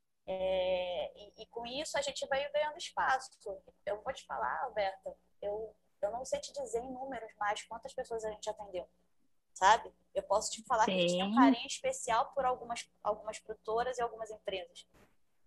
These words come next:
Speaker 1: mas são incontáveis as produções que a gente fez nesses dezesseis meses. E, e sempre com um saldo positivo de "que bom que vocês estão aqui, que bom que, que vocês podem, é, levar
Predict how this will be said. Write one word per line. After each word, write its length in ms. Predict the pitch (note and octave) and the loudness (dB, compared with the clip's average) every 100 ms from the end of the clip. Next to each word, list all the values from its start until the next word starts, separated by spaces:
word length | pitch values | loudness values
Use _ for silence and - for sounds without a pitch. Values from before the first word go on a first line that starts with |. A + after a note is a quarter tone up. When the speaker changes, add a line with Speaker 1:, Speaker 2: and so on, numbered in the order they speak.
| - | -8
Speaker 1:
mas 140 | F#3 F#3+ | -4 -2
são 160 | - | -2
incontáveis 800 | A#3 A#3+ C#4 D4 B3 C4+ A3 G3+ | -6 -4 -6 2 4 4 2 -2
as 200 | F#3+ F#3+ - _ | -2 -2 -8 _
produções 380 | G3+ - G3 | -14 -12 -10
que 80 | - | -10
a 20 | |
gente 180 | F#3 - | -12 -14
fez 160 | - G3 | -6 -6
nesses 280 | G3+ - F#3 | -6 -10 -10
dezesseis 440 | F#3+ F3+ F#3+ F#3 | -10 -8 -8 -10
meses. 460 | F#3 E3+ - - - _ _ _ _ | -8 -10 -10 -14 -14 _ _ _ _
E, 380 | G4 - A3 A3 _ - | -18 -14 -12 -14 _ -12
e 80 | |
sempre 460 | A3+ - A#3+ C4+ D4+ | -10 -8 -6 -4 -6
com 160 | D4 D4 | -8 -6
um 60 | |
saldo 360 | - C4 B3+ C4 | 0 2 2 -2
positivo 880 | - B3 A#3+ - - A#3 C4+ C4 C4+ | -6 -6 -4 -4 -2 -4 -4 -4 -6
de 440 | B3+ A3+ A#3 A3+ G#3+ _ - | -6 -8 -4 -4 -4 _ -10
"que 100 | A#3+ | 0
bom 240 | A3 A3 | 4 4
que 140 | - - | 2 -10
vocês 360 | B4+ - A#4+ A#4 | -10 -4 -4 -4
estão 240 | A4+ A#3+ | -2 0
aqui, 360 | B3 - G3+ F#3+ - _ _ _ | 0 -2 -10 -10 -12 _ _ _
que 100 | G#3+ | -16
bom 300 | - G#3 G#3+ | 0 2 2
que, 320 | - A3+ A3 - | -4 -14 -16 -14
que 100 | A3 | -18
vocês 680 | - G#3+ G#3+ - G3+ G#3 - | -6 -4 -4 -2 -2 -2 -2
podem, 460 | G#3 G3 G3+ G#3+ - _ _ _ - | 4 4 4 -4 -10 _ _ _ -2
é, 480 | G3 G3 F#3+ F#3 F#3+ | 4 6 6 4 2
levar 480 | G#3+ - F#3+ G3 | 0 2 4 6